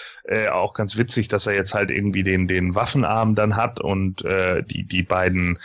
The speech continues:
Imps dabei, einmal als Schatztruhe und einmal in der normalen Version. Äh, se-, ist das eigentlich fest, dass die mit dabei sind als Zubehör?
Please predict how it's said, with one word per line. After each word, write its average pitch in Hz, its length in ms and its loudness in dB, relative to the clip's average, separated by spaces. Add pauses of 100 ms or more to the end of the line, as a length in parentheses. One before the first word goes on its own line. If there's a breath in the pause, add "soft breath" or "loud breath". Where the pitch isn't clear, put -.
(300 loud breath)
Imps 139 440 4
dabei, 117 440 2
einmal 101 220 -2
als 98 160 -2
Schatztruhe 113 640 2
und 101 160 2
einmal 92 480 2
in 92 140 0
der 92 100 4
normalen 95 460 4
Version. 110 500 4 (580 loud breath)
Äh, 95 600 0
se-, 110 160 0
ist 123 240 -2
das 139 100 0
eigentlich 123 280 0
fest, 165 300 -2
dass 165 140 0
die 170 140 0
mit 165 180 0
dabei 151 240 2
sind 165 220 0
als 156 160 0
Zubehör? 175 560 2